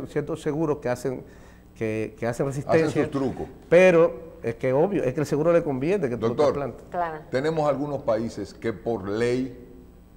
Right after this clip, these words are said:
Speaker 2: aquellos pacientes que llegan politraumatizados, eh, pu-, eh, se, el hospital puede extraerle los órganos.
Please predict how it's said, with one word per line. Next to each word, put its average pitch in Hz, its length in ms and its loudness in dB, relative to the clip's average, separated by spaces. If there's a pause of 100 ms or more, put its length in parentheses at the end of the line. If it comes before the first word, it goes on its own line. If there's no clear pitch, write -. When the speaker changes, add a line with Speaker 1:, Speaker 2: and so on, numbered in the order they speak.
(200)
Speaker 2:
aquellos 120 400 -4
pacientes 113 640 -8
que 92 140 -6
llegan 107 300 -4
politraumatizados, 92 1120 -4 (400)
eh, 87 320 -8 (200)
pu-, 107 160 -4 (200)
eh, 76 120 -8
se, - 320 -8
el 90 120 -4
hospital 92 420 -4
puede 110 260 -2 (160)
extraerle 95 540 -4
los 85 180 -10
órganos. 58 360 -10